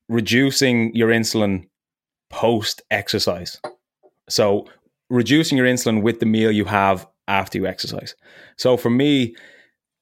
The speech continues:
because I know from my experience, and I'm, I'm talking specifically with, say, longer cardio sort of sessions, like playing sport or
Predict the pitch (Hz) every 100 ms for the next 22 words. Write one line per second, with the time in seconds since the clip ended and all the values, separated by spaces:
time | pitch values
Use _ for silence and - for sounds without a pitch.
0 | _ - 110 - 147 147 143 131 123 120
1 | 120 113 - - - 120 113 110 107 -
2 | 110 107 104 113 107 98 _ - 104 117
3 | 117 117 104 98 _ - 117 110 113 101
4 | 101 98 95 92 _ _ - - 90 87
5 | 87 82 _ _ _ _ _ _ _ _
6 | _ _ - 113 110 110 113 104 98 -
7 | 107 95 98 95 90 95 92 - - -
8 | - - - 92 92 - 175 175 165 113
9 | 101